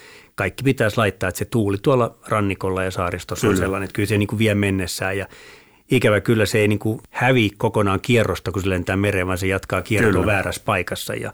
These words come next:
Speaker 2: Kyllä.
Speaker 1: ja kyllä nää niinku kann-, kannattaa ja pitää kerätä. Että kyllä tuolla joskus on –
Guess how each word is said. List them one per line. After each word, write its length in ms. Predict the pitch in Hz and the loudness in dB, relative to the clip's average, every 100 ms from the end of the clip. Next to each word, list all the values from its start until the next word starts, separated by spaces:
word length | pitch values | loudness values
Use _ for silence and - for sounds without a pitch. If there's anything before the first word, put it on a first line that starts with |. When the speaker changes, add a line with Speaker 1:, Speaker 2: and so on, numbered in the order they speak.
| - | -2
Speaker 2:
Kyllä. 300 | 120 104 87 - | 2 2 0 -6
Speaker 1:
ja 60 | 98 | -4
kyllä 160 | 107 | 0
nää 100 | 101 | 2
niinku 180 | 101 98 - | 0 -2 -2
kann-, 180 | 104 110 | -4 -2
kannattaa 440 | 120 110 92 - | 0 0 0 -4
ja 100 | 92 | -4
pitää 340 | 92 101 - 92 | -4 -6 -4 -4
kerätä. 420 | - 90 90 - | -4 -4 -4 -6
Että 300 | - - - - - _ | -8 -8 -10 -10 -14 _
kyllä 180 | - 104 | 0 2
tuolla 160 | 190 190 | 4 4
joskus 380 | 185 - 139 143 | 4 2 -2 2
on – 160 | 123 | 2